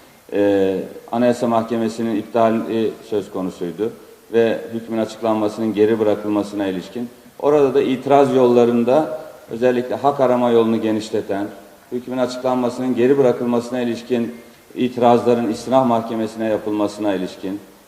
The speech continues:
yine diğer usulü konularda da önemli düzenlemeler var. Yine burada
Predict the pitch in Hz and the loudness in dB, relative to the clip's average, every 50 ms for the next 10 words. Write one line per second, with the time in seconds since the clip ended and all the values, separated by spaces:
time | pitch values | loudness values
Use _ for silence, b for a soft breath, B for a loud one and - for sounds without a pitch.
0 | _ - 135 139 135 123 120 139 147 151 151 139 123 - - - 127 - - 147 | _ -6 -2 -2 -2 0 4 6 8 8 8 6 6 0 -6 -6 -8 -4 -2 -2
1 | 139 135 139 139 135 123 120 117 113 110 107 107 123 143 160 185 180 - - - | -2 -2 -2 -2 -2 -2 0 0 2 0 0 0 0 -2 -2 -2 -4 -4 -4 -4
2 | 139 139 131 120 127 165 185 156 143 147 143 135 135 131 131 127 123 120 113 104 | -2 0 2 2 0 0 -2 0 0 2 2 2 2 0 0 0 2 2 2 2
3 | 101 117 147 170 - B B B B B B - 143 165 165 151 147 160 143 135 | 2 0 -2 -2 -6 B B B B B B -2 0 2 2 2 2 0 4 4
4 | 156 160 156 - | 4 4 4 2